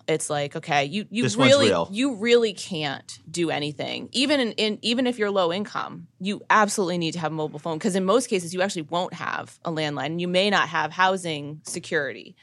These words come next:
Speaker 1: but you have a phone. You can get to work, you can get where you
Speaker 2: Okay.
Speaker 1: need to get to.
Speaker 2: So I think they had a, a billion dollar shortfall,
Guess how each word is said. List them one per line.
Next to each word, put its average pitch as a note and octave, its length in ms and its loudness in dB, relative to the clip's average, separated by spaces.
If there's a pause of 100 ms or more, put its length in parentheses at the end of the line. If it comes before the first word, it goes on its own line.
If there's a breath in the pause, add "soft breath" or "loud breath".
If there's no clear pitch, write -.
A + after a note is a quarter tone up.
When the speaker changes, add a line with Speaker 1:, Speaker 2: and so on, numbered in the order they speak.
(100)
Speaker 1:
but F3+ 180 4
you F#3+ 100 0
have F3 160 2
a D#3 40 -14
phone. E3+ 640 2 (540)
You - 60 -20
can F3+ 60 -4
get E3 140 -4
to E3 80 -8
work, F3+ 440 2
you F3+ 60 -18
can E3+ 60 -12
get D3 160 4
where E3+ 80 4
you G3 60 8
Speaker 2:
Okay. F#3 80 6
Speaker 1:
need D#3 100 -2
to D#3+ 60 -12
get D#3+ 180 -2
to. D#3+ 100 -2
Speaker 2:
So C#3+ 260 4
I D3 160 8
think A3+ 220 2
they C4+ 140 2
had A#2 500 6 (320)
a, A#2+ 80 0 (220)
a A#2+ 80 8
billion D3 500 4
dollar C3+ 380 8
shortfall, G#2 760 2